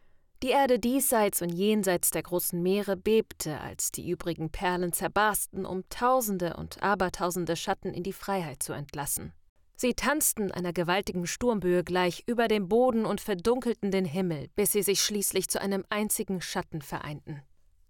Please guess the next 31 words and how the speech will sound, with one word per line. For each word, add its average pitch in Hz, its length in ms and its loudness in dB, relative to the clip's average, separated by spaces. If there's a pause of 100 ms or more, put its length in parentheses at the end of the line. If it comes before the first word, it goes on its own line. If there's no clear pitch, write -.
Der 226 120 4
Schatten 233 440 0
tötete 202 500 0
einen 170 260 -2
der 160 120 0
beiden 165 320 0
Magier 165 520 0
und 156 160 -6
ergriff 180 340 0
Besitz 196 400 0
von 196 160 0
dem 196 140 0
anderen, 190 480 0
um 185 180 -4
mit 180 180 -2
dessen 214 260 0
Hilfe 208 380 2
zum 190 220 0
mächtigsten 214 680 0
Magier 175 560 0 (100)
aller 175 280 -4
Zeiten - 420 -4
zu - 240 -6
werden. 120 360 -10 (800)
Bevor 277 360 4
der 262 100 4
Drache 220 400 2
wusste, 185 400 2
wie 180 100 2
ihm 170 120 0
geschah, 185 520 0